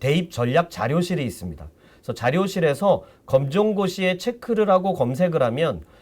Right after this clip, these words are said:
어, 지원 가능한, 어, 대학과 전형들이 지역별로 정리가 돼서 깔끔하게 다 나오기 때문에 사년제 대학은 어디가 해서 참고하시면 좋을 것 같고요. 전문 대학의 경우에는 프로칼리지 점 케이알에 접속하셔서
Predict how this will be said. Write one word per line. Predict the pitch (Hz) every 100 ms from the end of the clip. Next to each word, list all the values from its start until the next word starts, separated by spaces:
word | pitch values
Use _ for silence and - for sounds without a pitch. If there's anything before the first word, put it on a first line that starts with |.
| - 101
어, | 101
지원 | 101 110 - 175
가능한, | 131 117 139 143 165 214 254 - -
어, | - 95 92 90 82 - _ _ _ _
대학과 | 123 147 170 170 156
전형들이 | 123 127 156 170 135 120 151 226 _
지역별로 | - 165 226 - 214 190 180
정리가 | 147 123 147 147
돼서 | 127 120 147
깔끔하게 | 180 185 202 175
다 | 143
나오기 | 113 104 131 147 110
때문에 | 120 131 196 - - -
사년제 | 120 131 160 160 143
대학은 | 127 123 160 240
어디가 | 110 127 175 180
해서 | 156 147
참고하시면 | 131 156 147 139 123 127 120
좋을 | 127 135
것 | 131
같고요. | 95 - 139 175 - - -
전문 | - 156 190 247
대학의 | 233 226 208 185
경우에는 | 160 139 127 156 - 87 - _ _ -
프로칼리지 | 233 262 254 226 214 185 180
점 | 190 180 175
케이알에 | 226 240 233 185
접속하셔서 | 131 - 135 127 113 101 131